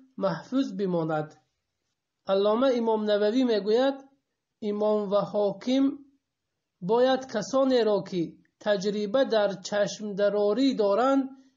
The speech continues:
نگذارند که آنها در میان مردم باشند تا مردم از بدی چشم آنها در امان بمانند.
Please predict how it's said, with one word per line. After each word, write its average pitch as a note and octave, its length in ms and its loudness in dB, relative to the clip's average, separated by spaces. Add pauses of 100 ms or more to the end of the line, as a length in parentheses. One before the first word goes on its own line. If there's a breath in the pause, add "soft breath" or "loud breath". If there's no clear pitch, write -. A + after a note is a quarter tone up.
(500 loud breath)
نگذارند C4 800 2
که C#4 240 0 (180)
آنها A3 400 2
در G#3+ 220 2
میان B3 380 0
مردم G3+ 440 0
باشند F#3 520 -4 (440)
تا G#3 180 0
مردم G#3+ 540 0
از G3+ 300 -2
بدی B3+ 400 2
چشم A3 400 -2
آنها G#3 480 0
در G#3 240 0
امان B3 360 0
بمانند. F#3 640 -2